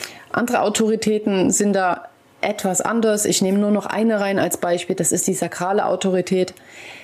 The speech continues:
Sollte in deinem Chart das Ding hier nicht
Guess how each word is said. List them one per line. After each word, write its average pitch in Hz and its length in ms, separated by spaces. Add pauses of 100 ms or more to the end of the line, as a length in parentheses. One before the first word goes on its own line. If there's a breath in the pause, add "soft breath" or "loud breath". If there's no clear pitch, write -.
Sollte 214 340
in 208 160
deinem 220 360
Chart 202 420 (200)
das - 380
Ding 214 220
hier 202 380 (380)
nicht 226 680